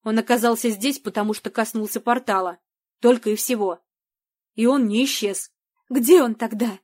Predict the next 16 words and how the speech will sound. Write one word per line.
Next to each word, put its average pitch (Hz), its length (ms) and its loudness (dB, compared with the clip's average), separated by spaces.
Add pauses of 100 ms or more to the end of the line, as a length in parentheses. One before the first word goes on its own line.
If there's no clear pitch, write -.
(440)
Я 285 260 2
его 233 220 0
не 294 180 0
вижу". 226 460 0 (400)
А 240 100 -2
не 233 160 0
видела 311 400 -2
она 254 220 -2
Костю, 277 400 -6
потому 233 400 -4
что - 180 -6
его 214 160 -2
здесь 226 400 -6
и 226 80 -4
не 208 220 -2
было. 185 340 -8